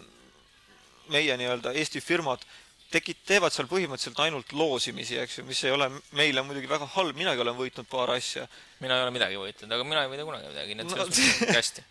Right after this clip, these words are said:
Speaker 1: <laughs> no küll tuleb ka sinu aeg.
Speaker 2: Jah.
Speaker 1: Et, ähm, mis on iseenesest tore, et aga, aga välismaal, kus on pikemalt kasutuses olnud või pikemalt populaarne olnud, siis nendel on, äh, on sellise võtnud,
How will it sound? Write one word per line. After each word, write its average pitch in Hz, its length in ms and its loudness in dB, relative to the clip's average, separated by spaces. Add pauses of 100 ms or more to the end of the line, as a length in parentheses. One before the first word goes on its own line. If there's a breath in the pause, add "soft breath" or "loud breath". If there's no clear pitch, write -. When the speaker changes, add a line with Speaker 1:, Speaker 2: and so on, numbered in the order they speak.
(180 loud breath)
Speaker 1:
<laughs> - 240 0
no 156 120 4 (240)
küll 170 200 0
tuleb 170 160 4
ka 151 140 -2
sinu 160 160 2
aeg. 117 240 0 (140)
Speaker 2:
Jah. 120 320 4
Speaker 1:
Et, 135 240 2 (100)
ähm, 135 260 6 (200)
mis 147 200 -4
on 175 80 -4
iseenesest 160 400 0
tore, 196 220 4 (100)
et - 140 -2 (500 loud breath)
aga, 131 260 4 (360)
aga 147 180 -2
välismaal, 151 540 0 (600)
kus - 200 -4
on 151 80 -6
pikemalt 139 460 0
kasutuses 143 480 -4
olnud 139 240 -4
või 143 240 -6
pikemalt 143 420 -4
populaarne 147 640 2
olnud, 127 340 -4
siis 135 220 -8
nendel 147 320 2
on, 127 280 -2
äh, 127 440 0 (880 loud breath)
on 151 200 -2
sellise 147 480 2 (1400)
võtnud, 147 420 -4